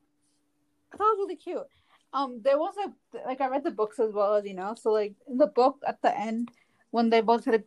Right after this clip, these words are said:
well, when they both decided to go to different colleges, they have, like, a list of things they agreed to, like, there's an-, another contract kind of.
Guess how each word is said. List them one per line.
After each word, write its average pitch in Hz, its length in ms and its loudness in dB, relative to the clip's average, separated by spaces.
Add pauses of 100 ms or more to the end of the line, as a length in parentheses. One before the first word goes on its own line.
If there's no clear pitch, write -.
well, 220 260 6
when 226 220 0
they 233 120 6
both 226 280 8
decided 262 220 2
to - 20 -2
go 214 100 4
to 214 60 4
different 214 300 -4
colleges, 226 420 4
they 226 80 2
have, 214 180 4
like, 226 140 -4
a 208 60 0
list 185 640 -4 (680)
of 220 180 2
things 226 300 4
they 208 200 6
agreed 196 320 -2
to, 233 60 2
like, 220 80 4
there's 185 180 2 (100)
an-, 214 140 -4
another 214 280 0
contract 220 580 -2
kind 240 240 0
of. 294 180 4